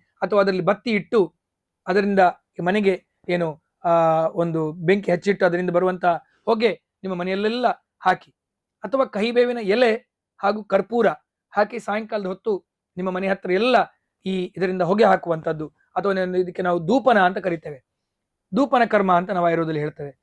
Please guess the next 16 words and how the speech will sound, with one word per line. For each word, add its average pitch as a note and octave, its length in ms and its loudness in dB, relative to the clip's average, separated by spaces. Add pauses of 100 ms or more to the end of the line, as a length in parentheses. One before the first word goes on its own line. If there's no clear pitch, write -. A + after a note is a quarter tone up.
(300)
ಒಂದಿಷ್ಟು A#3 580 2 (280)
ಭದ್ರಮುಷ್ಟಿ G#3 560 2
ಅಥವಾ F#3+ 260 -4
ಮುಸ್ತಾ F#3+ 440 2
ಚೂರ್ಣ G#3+ 320 2
ಅಂತ F#3+ 220 -2
ನಾವು E3+ 100 -2
ಕರಿತೇವೆ, E3 380 0 (360)
ಮುಸ್ತಾ A#3 320 2
ಚೂರ್ಣವನ್ನು G#3+ 440 2
ಹಾಕೊಂಡ್ರೆ G3 480 2 (340)
ನಿಮ್ಮ F#3+ 160 0
ಮನೆಯ F#3 300 2 (440)
ಪರಿಸರ A#3 360 4
ಕೂಡ G3+ 240 0
ಬಹಳ F3 300 0